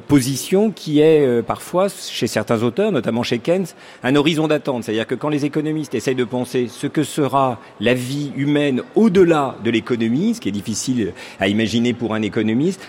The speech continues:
alors la culture vient tout de suite à l'esprit. Euh, Keynes disait dans un, dans un ouvrage, dans un article célèbre,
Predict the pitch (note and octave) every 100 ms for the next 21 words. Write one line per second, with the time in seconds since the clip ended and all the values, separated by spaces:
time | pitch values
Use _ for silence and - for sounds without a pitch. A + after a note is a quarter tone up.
0 | - A#2 C3+ C#3+ D3+ C3+ G#3+ G3 D#3 D#3+
1 | D3 F#3 D3+ C3 B2+ - G#2 - - -
2 | G2+ G#2 D3 C#3+ B2 A#2 A#2+ C3+ B2+ G2
3 | F#2+ F#2+ F#2+ F#2+ F#2+ G2 G#2+ G2+ A#2+ G2+
4 | G2+ G#2 G#2 C#3 - - - A#2 D#3 F#3+